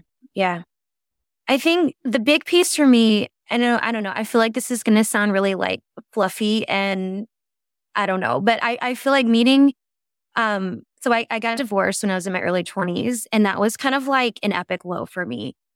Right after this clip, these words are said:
because I was still battling with this, like, disordered eating behaviors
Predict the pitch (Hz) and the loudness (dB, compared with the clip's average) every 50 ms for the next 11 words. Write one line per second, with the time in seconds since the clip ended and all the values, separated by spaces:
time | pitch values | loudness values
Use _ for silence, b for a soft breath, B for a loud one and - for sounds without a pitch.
0 | _ _ - - 220 - 226 214 202 220 226 - - - 226 226 220 220 202 202 | _ _ -8 -6 -4 -2 -2 0 0 0 -2 -2 0 0 2 2 2 2 0 0
1 | 202 208 202 208 208 214 214 220 220 - - - _ _ - 196 190 196 - - | 0 2 2 4 4 6 6 4 2 0 -4 -20 _ _ -8 -6 -6 -6 -6 -8
2 | - - - - 185 170 - 208 - - 190 190 202 - 175 180 190 175 185 180 | -12 -10 -8 -8 -8 -6 -8 -10 -6 -2 -2 -2 -2 -4 -8 -10 -10 -10 -10 -10
3 | 170 185 180 170 175 175 175 175 180 185 180 - - | -8 -8 -10 -8 -8 -8 -6 -6 -6 -6 -6 -8 -12